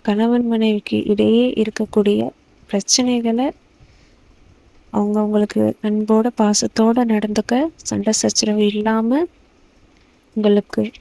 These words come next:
நிறைவேற்ற வேண்டிய ஹக்கை கரெக்டா நிறைவேற்ற, இல்ல உங்களை விட்டு வெ-,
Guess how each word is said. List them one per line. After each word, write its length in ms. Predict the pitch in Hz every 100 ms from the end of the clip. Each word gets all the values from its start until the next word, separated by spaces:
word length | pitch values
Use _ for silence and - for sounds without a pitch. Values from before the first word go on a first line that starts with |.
| 208
நிறைவேற்ற 580 | 208 247 247 240 - 214
வேண்டிய 300 | 208 202 196 -
ஹக்கை 340 | 208 - 269 -
கரெக்டா 420 | 214 202 - 233 254 - _ -
நிறைவேற்ற, 760 | 208 208 214 208 - 240 285 330 _ _ _ _ _ _ _ _ - - - _ _ - - - _ _ -
இல்ல 340 | 233 240 247 233
உங்களை 220 | 220 208
விட்டு 240 | 208 214
வெ-, 180 | 208